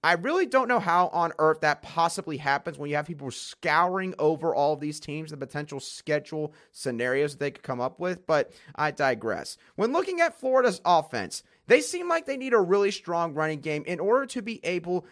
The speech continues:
to build up the passing game, to open up the playbook a little bit more, because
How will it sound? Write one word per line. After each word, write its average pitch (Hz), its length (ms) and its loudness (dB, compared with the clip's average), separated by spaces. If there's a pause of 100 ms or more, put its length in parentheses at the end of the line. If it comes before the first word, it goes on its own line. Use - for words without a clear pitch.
(140)
to 190 160 -6
build 156 400 2
up 151 180 0
the 151 80 -8
passing 156 520 -2
game, 98 240 -10
to 156 320 -8
open 196 440 0
up 151 220 -2
the 139 100 -6
playbook 135 560 -4
a 120 40 -8
little 120 220 -2
bit 101 280 -8
more, 101 160 -8
because 175 420 -4